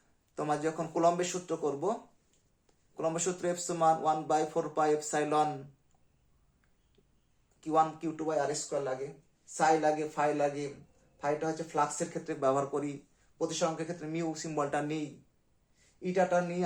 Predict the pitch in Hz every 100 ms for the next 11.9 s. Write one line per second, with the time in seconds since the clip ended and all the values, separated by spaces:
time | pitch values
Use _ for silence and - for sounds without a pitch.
0 | 165 170 - 226 262 - _ _ _ _
1 | - 175 160 165 165 160 151 180 156 170
2 | 170 156 151 - - 165 160 - 143 143
3 | 147 151 131 - _ _ _ _ - 151
4 | 180 180 180 180 180 175 170 165 175 170
5 | 170 175 - 160 151 156 156 165 175 175
6 | 160 151 143 _ _ _ _ _ _ -
7 | - - 160 165 165 160 - 175 - 151
8 | 156 147 147 143 147 151 147 156 - 156
9 | 151 - _ - 160 156 147 190 - 147
10 | 147 - 135 - _ _ _ _ _ _
11 | _ - 151 160 160 170 160 -